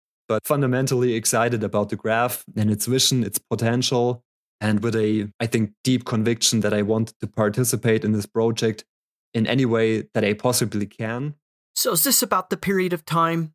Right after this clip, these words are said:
Speaker 2: in which you created that indexer rewards calculator that many early delegators used? What's the story behind that?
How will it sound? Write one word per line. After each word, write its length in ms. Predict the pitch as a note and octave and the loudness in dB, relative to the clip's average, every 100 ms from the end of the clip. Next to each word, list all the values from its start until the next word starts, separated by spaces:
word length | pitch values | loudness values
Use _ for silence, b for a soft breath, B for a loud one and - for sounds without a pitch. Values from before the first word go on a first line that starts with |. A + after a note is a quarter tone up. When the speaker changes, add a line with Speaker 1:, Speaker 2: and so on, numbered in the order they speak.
| _ | _
Speaker 2:
in 120 | D#3+ | -2
which 200 | D#3+ D#3 | 0 0
you 80 | D#3 | -2
created 500 | - E3 D#3+ D#3 D#3 | -2 0 0 0 -2
that 260 | D3+ C#3+ - _ F3+ | -2 -4 -4 _ -4
indexer 460 | F3+ E3+ D#3+ E3+ | 0 0 0 0
rewards 480 | D#3 D3+ D#3 D#3 D#3 | 0 -2 -2 -2 -2
calculator 760 | - C#3 C#3 D3+ C#3 C3+ C#3 D3+ _ | -2 -2 -2 -2 -2 -4 -6 -10 _
that 100 | C#3 | -8
many 280 | E3+ F3+ F3+ - | -4 -2 -2 -2
early 280 | E3+ E3 D#3+ | -2 -2 0
delegators 760 | D#3 D#3 D#3 D3 D#3 F#3 E3 | 0 0 -2 -2 0 -2 -2
used? 340 | G#3+ G#3 - _ _ _ | -2 -2 -6 _ _ _
What's 220 | B3 - | -2 0
the 100 | D4 | 0
story 300 | - G#3 F#3 | 0 2 0
behind 360 | E3+ D#3 D#3 D#3 | 0 0 2 0
that? 220 | C#3 | 0